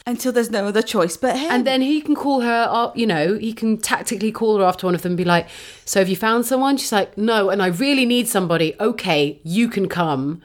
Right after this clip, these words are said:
Speaker 1: Yeah.
Speaker 2: Instead, he's like,
Speaker 1: Would he have come and turned Dick Van, Dick Van Dyke off? No.
Speaker 2: Yeah. I know, I'm like, "But what?" Instead, you've created,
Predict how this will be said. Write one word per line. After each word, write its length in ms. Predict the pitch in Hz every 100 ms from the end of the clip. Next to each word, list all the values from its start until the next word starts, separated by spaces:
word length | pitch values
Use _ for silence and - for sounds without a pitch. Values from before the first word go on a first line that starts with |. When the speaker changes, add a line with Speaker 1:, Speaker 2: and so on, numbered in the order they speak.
| _
Speaker 1:
Yeah. 180 | 247 247
Speaker 2:
Instead, 420 | 277 277 - 381
he's 200 | 311 302
like, 220 | 285 262 262
Speaker 1:
Would 80 |
he 100 | 302
have 160 | 311 -
come 360 | 311 330 214 202
and 160 | 214
turned 300 | 240 247 233
Dick 200 | 240 208
Van, 220 | 247 240 208
Dick 240 | 233 220
Van 200 | 240 240
Dyke 300 | 262 254 226
off? 320 | 196 226 - _ _ 277
No. 240 | 156 190 349
Speaker 2:
Yeah. 300 | 392 415 311 - _ _ 339
I 60 |
know, 160 | 415 415
I'm 60 |
like, 240 | 392 320 220
"But 100 | 277
what?" 240 | 302 -
Instead, 560 | 254 208 302 302 370 294
you've 220 | 311 302
created, 720 | - 320 311 302 - 302 294